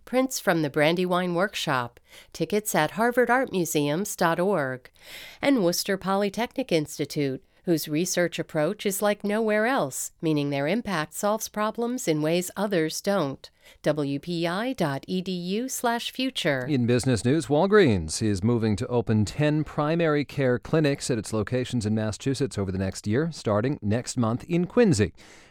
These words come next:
Speaker 2: The Illinois-based company expects the move to employ more than three hundred fifty people full-time. It has already opened dozens of similar clinics in multiple other states. On Wall Street, stocks rose sharply today. The Dow was up six hundred fourteen points at thirty-three thousand nine hundred sixteen.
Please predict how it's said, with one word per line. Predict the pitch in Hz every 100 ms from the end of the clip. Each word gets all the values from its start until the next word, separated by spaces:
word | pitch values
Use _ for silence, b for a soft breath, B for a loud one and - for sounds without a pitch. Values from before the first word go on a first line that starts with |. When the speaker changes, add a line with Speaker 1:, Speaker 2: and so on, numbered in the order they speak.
| -
Speaker 2:
The | 127
Illinois-based | 104 104 101 95 101 -
company | 113 101 104
expects | 104 - 107 -
the | 98
move | 107 120
to | 113
employ | 98 - 120 123
more | 113 104
than | 95
three | - 135
hundred | 120 101
fifty | - 156 - 135
people | - 139 - 120
full-time. | - 123 107 - - 139 107 104
It | 104
has | 85 101 -
already | 110 120 113 104
opened | 107 104 113 101 - 92
dozens | 160 202 127 78 -
of | - 85 78
similar | - 123 117 92
clinics | 85 - 95 104 104
in |
multiple | 98 113 - 98
other | 82 71
states. | - 104 76 - - B B B B B -
On | 147
Wall | 139 135
Street, | 151 147
stocks | - 147 139
rose | 147 131
sharply | - 160 156 151
today. | 127 131 156 170
The |
Dow | 123 131 135
was | 127
up | 127
six | - 156 147
hundred | 120 107
fourteen | - 147 - 139 127
points | - 165 208 185
at | -
thirty-three | - 139 123 - 120
thousand | 107 135 139 135 190
nine | 151 101 95
hundred | 95 87 76
sixteen. | - 113 - - - 170 214